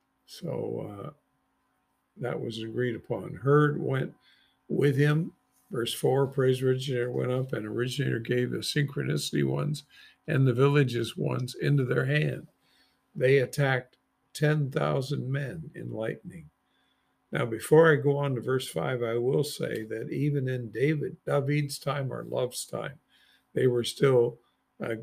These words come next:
getting rid of these, uh, people that were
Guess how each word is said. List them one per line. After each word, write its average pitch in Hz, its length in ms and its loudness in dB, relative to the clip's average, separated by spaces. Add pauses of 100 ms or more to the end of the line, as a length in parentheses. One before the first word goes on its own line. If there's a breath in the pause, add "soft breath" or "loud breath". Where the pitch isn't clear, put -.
(220)
getting 135 380 2
rid 127 220 4
of 113 220 -2
these, 110 600 -6
uh, 113 300 -8 (140)
people 131 500 -4 (420)
that - 220 -6
were 110 320 -8